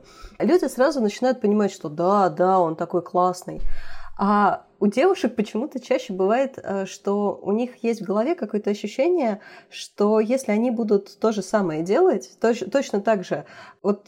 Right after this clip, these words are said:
просто представь ситуацию, когда девушка такая: «Я, я самая классная,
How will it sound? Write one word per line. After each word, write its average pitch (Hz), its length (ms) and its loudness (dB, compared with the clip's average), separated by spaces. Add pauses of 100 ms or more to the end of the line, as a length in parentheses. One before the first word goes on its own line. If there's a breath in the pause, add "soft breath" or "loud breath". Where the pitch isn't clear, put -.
(120)
просто 277 240 0
представь 214 380 0
ситуацию, 233 500 0
когда 190 220 2
девушка 214 420 0
такая: - 300 -12 (140)
«Я, 190 500 2
я 190 180 2
самая 254 360 2
классная, 226 600 2